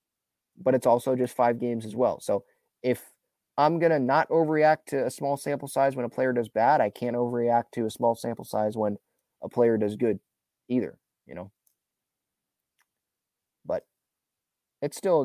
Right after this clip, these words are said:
a good stat, obviously, encouraging the last five games from Juan. And Tatis, I think he's done pretty good at the plate. There's been some times where he's been maybe overly aggressive or taking long swings, but he's hitting the ball hard, usually,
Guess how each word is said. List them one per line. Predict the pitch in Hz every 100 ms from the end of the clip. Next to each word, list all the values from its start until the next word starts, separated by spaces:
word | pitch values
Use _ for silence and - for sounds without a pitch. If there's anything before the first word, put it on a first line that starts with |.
| -
a | 127
good | 123 -
stat, | - 95
obviously, | 87 90 87 - 101
encouraging | 101 113 104 101 98 110 _ _ _ _
the | 98
last | 98 101 -
five | 101 95
games | 101 95 101
from | - 95
Juan. | 95 98 117 _ _ _ _ _ _ _ _ _ _ _ _ _ _ _ _ -
And | 131
Tatis, | 170 170 190 190
I |
think | 180 175
he's | 175 156
done | 180
pretty | 165 180 165
good | 175
at | 156
the | 113
plate. | 95 78 - _
There's | - 151
been | 190
some | 175 170
times | 170 156 151
where | 143
he's | 139
been | 143 143 135
maybe | 131 135 -
overly | 135 131 131 127
aggressive | 120 123 123 120 123 120 107
or | 90
taking | 113 117 127 117
long | 120 123 120
swings, | - 120 123 117 120 117 - _ _ _ _ _ _ -
but | 101 95 _ _ _ _ _ _ -
he's | 151 196
hitting | 151
the | 156
ball | 160
hard, | 127 147 101 _ -
usually, | 110 123 95 90